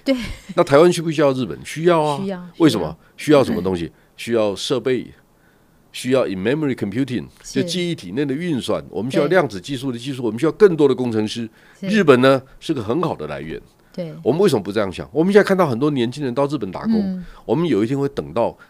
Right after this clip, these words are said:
Speaker 2: 日本人到台湾来打工。<laughs> 你为什么不这样期待呢？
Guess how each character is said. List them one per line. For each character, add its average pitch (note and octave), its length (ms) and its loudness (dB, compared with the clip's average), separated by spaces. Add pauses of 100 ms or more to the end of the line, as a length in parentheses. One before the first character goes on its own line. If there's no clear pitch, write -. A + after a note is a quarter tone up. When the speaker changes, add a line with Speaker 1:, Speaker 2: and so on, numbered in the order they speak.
(100)
Speaker 2:
日 E3+ 180 -2
本 F2 120 -4
人 E2+ 120 -6
到 A#2+ 120 -2
台 F#2 180 -4
湾 G#2 100 -4
来 E2+ 140 -6
打 C2+ 160 -12
工。 D#2+ 240 -10 (320)
<laughs> - 360 -12
你 B2+ 140 4
为 E3+ 120 8
什 B2+ 80 4
么 G#2+ 40 4
不 A#2 120 -6
这 C#3 80 4
样 B2+ 120 2
期 - 160 -6
待 A#2+ 200 0
呢？ A2+ 180 -4